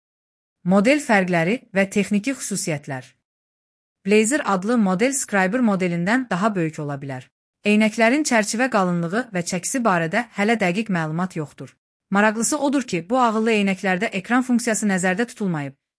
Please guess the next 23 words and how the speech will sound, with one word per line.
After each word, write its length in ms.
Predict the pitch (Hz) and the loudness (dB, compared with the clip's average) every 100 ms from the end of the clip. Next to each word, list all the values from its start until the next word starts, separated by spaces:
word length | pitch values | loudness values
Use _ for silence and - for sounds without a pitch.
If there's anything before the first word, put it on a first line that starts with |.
| 180 | -2
yəni 200 | 185 220 | 2 2
istifadəçilər 640 | - 208 196 196 226 247 | 0 0 0 0 0 0
vizual 300 | 190 180 226 | 0 0 2
məlumatı 460 | 214 180 170 175 262 | 2 0 -2 -2 -2
birbaşa 380 | 208 175 170 240 | -2 -2 -2 -2
eynək 300 | 180 196 233 | 0 0 -2
üzərindən 400 | 185 175 165 175 | -2 -2 0 -2
görməyəcəklər. 680 | 170 151 147 139 139 143 131 - _ _ _ _ _ _ _ - | -2 -4 -6 -8 -10 -12 -16 -18 _ _ _ _ _ _ _ -2
Ekspertlərin 680 | 208 - 220 208 208 202 285 294 | -2 2 2 2 4 4 2 -2
fikirləri 600 | - 214 180 165 170 262 - | -4 0 2 2 0 -2 0
və 140 | 214 202 | 2 4
gözləntilər. 680 | 180 170 156 147 147 127 - _ _ _ _ _ _ _ _ _ | 2 0 -4 -4 -8 -10 -12 _ _ _ _ _ _ _ _ _
Texnoloji 480 | 226 214 233 240 302 | -2 2 2 4 2
ekspertlər 480 | 269 - 226 254 240 | 0 0 -2 0 0
hesab 300 | 208 254 220 | 0 0 0
edir 220 | 180 170 | 0 -4
ki, 140 | - 139 _ _ - | -10 -16 _ _ -4
Meta'nın 440 | 180 247 254 254 | 0 4 4 6
bu 80 | 247 | 4
addımı 340 | 214 180 175 165 | 2 0 -2 -2
ağıllı 340 | 165 175 214 208 | -2 -2 0 0
eynəklərin 500 | 185 180 190 185 220 | 0 -2 -2 0 0
gündəlik 400 | 185 175 196 | 0 0 -2